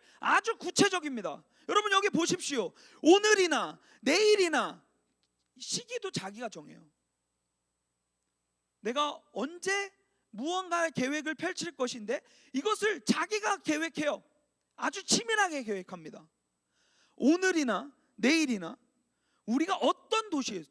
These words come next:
가서, 구체적이지 않습니까? 도시라는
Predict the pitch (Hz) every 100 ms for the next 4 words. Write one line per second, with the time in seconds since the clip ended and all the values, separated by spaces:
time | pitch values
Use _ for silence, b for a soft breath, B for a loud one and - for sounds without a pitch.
0 | _ - 165 - 139 _ _ _ - -
1 | 359 311 254 233 - 185 156 - 311 _
2 | _ _ _ _ _ _ _ 269 349 381
3 | 403 381 370 370 370